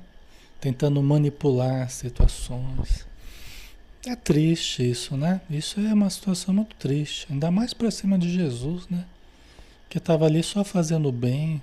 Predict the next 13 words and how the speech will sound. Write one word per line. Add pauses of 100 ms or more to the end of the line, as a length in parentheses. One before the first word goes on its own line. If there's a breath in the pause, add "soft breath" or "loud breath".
tava
ali
só
ajudando
as
pessoas, (560 soft breath)
curando,
né? (1300 loud breath)
Uma
situação
muito
triste,
né?